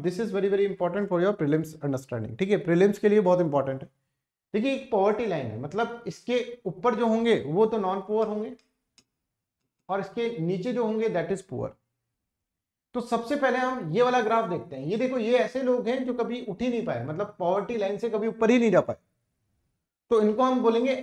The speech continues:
always poor, ये always poor है। ये, ये है कि usually poor, कभी कभार ये एक बार जा चुके हैं ऊपर, ठीक है, ऊपर जा गए थे कभी, ठीक है, और फिर वापस आ गए, राइट। मतलब, किसी किसी टाइम पर ये, इसको क्या बोलते हैं, usually poor।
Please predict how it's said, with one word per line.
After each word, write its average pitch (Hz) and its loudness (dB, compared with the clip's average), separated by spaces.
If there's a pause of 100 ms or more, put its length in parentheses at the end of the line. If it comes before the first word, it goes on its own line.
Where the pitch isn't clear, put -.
(140)
always 214 2
poor, 151 -4 (960)
ये 214 0
always 175 0
poor 123 -12
है। - -20 (1000)
ये, 214 -2
ये 285 2
है 262 0
कि 233 -2
usually 240 2
poor, 196 2
कभी 226 -2
कभार 247 0
ये 226 -4 (140)
एक 208 2
बार 240 0 (180)
जा 196 0
चुके 202 -4
हैं 185 -2
ऊपर, 123 -8 (120)
ठीक 196 -4
है, 185 -4
ऊपर 175 -4
जा 185 0
गए 180 0
थे 208 -6
कभी, 196 -4 (260)
ठीक 202 -4
है, 175 -4
और 156 -6
फिर 175 -4
वापस 135 -6
आ 113 -18
गए, - -8
राइट। - -4 (460)
मतलब, 180 2 (140)
किसी 190 0
किसी 220 0
टाइम 208 6
पर 233 2
ये, 196 0 (320)
इसको 214 -10
क्या 233 -4
बोलते 233 -4
हैं, 180 -2
usually 214 0
poor। 127 -8